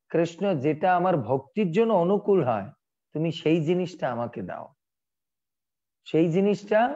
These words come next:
আমাকে দাও।'" প্রাথমিক অবস্থায় যখন আমি, আপনি চাইবেন, এটা কিন্তু final না। প্রাথমিক অবস্থায় আপনি যখন ভগবানের কিছু, কিছু চাইবেন, এইভাবে চাইবেন,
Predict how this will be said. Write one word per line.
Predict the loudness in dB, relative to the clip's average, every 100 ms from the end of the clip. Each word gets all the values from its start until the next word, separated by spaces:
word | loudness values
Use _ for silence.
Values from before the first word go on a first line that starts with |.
| -8 -20 _
আমাকে | -4 -2 -4 -6
দাও।'" | -8 -12 _ _ _ _
প্রাথমিক | -2 -2 0 2 2 2
অবস্থায় | 0 0 0 2
যখন | 2 0 0
আমি, | 0 -2 -6 _
আপনি | -6 -6 -6 -6
চাইবেন, | -2 0 -2 -4 -8 -10 _ -14
এটা | -4 -2
কিন্তু | 0 0
final | 0 -2 0 2 2
না। | 0 -2 -6 _ _ _ _ _ _ _ _ _ _ _ _ _ _ _ _ _ _ _ _ _ _ _ _ _ _ _ _ _ _ _ _ _ _ _ _ _ _ _ -2
প্রাথমিক | -2 0 0 2 2
অবস্থায় | 0 0 0
আপনি | 0 0
যখন | 0 2 0
ভগবানের | 0 2 2 0 0
কিছু, | -2 -4
কিছু | -6 -6 -6
চাইবেন, | 0 2 2 0 -4 -4 0
এইভাবে | 0 2 0 0
চাইবেন, | -2 -4 -4 -12